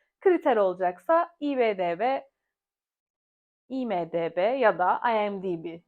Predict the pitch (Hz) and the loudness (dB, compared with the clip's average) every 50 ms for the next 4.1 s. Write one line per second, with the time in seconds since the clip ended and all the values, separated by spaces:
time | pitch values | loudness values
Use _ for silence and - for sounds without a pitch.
0 | _ _ - 190 - - 202 _ - 185 180 175 175 180 180 175 175 240 277 262 | _ _ -4 -4 -4 -6 -12 _ -4 -2 -2 -2 -2 -4 -8 -6 -6 -4 -4 -2
1 | 247 226 208 185 185 185 - 196 160 170 175 180 165 180 165 165 - _ - 190 | 0 0 0 -2 -4 -10 -12 -8 -6 -2 -2 -2 0 -2 -4 -4 -6 _ -10 -8
2 | 262 339 - - - 302 294 - _ - 208 185 185 175 170 - - 320 339 359 | -8 -8 -6 -2 -2 -2 -2 -4 _ -6 -4 -4 -4 -6 -6 -6 -6 -8 -8 -8
3 | _ _ _ _ _ - - 277 254 233 208 202 190 175 170 180 262 311 339 320 | _ _ _ _ _ 0 2 4 4 4 0 -2 -4 -6 -6 -4 -4 -4 -6 -6
4 | 320 | -12